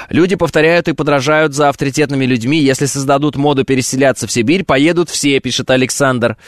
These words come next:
Александр, я всегда исхожу из очень простой вещи. Раз уж мы живём в капиталистическом мире, то, а, основной двигатель в этом капиталистическом мире, движок — это доходы, правильно? Это деньги.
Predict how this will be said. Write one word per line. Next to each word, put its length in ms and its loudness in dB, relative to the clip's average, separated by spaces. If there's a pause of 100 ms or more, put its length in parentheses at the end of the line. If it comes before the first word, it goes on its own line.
(240)
Александр, 420 0
я 180 0
всегда 380 0
исхожу 380 0
из 300 0
очень 300 0
простой 320 0
вещи. 300 -2
Раз 240 0
уж 100 -4
мы 100 0
живём 280 2
в 60 -18
капиталистическом 760 -2
мире, 320 2
то, 480 2
а, 160 0
основной 480 0
двигатель 560 0
в 100 -4
этом 220 0
капиталистическом 760 -2
мире, 220 2
движок — 520 -2
это 480 0
доходы, 500 0
правильно? 460 0
Это 180 -2
деньги. 440 -2